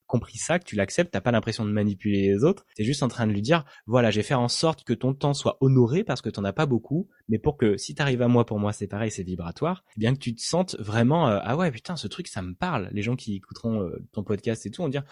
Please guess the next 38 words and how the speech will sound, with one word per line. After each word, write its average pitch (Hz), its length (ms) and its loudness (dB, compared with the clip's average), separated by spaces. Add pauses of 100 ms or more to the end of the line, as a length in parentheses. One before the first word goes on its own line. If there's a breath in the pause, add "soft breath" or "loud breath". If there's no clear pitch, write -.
ah 151 60 -6
ouais, 180 100 0
ça 127 120 -2
a - 20 2
l'air 107 160 0
cool, 185 140 0
la 123 100 2
bienvenue 127 240 0
dans 123 120 2
le 113 40 2
monde 113 160 2
deux, 156 80 0
ça 123 160 -4
me 110 100 -2
parle 120 200 0
et 110 80 0
tout. 202 220 -2 (160 loud breath)
Bah, 117 80 2
parce 113 180 2
qu'avant 110 320 4
tout, 113 200 0
pour 117 180 2
moi, 160 280 4
même 226 200 4
si 214 120 -6
j'avais 131 220 6
pas 151 160 4
les 135 120 6
bons 123 180 2
mots 131 180 8
mis 127 140 8
dans 120 120 6
le 113 60 4
bon 117 240 8
ordre 120 340 4
ou 110 220 0
vraiment 107 400 4
laser, 104 500 2